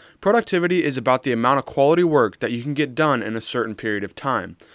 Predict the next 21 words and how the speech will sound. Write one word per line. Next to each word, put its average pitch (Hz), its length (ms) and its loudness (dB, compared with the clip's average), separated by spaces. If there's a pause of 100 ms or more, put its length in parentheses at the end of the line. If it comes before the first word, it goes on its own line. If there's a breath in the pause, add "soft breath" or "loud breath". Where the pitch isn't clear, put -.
(140 loud breath)
If - 140 -8
you're 156 80 0
spending 175 320 2
thirty 208 320 2
minutes 135 260 -2
on 131 80 0
a 117 80 -4
task 127 380 -4
that 107 120 -4
should 156 180 -2
have 147 100 0
taken 135 260 -2
you 113 80 -4
five 160 320 2
minutes, 104 320 -4
then 117 140 -6
you're 113 100 -4
not 139 240 0
being 135 240 -2
very 117 180 2
productive. 110 600 -6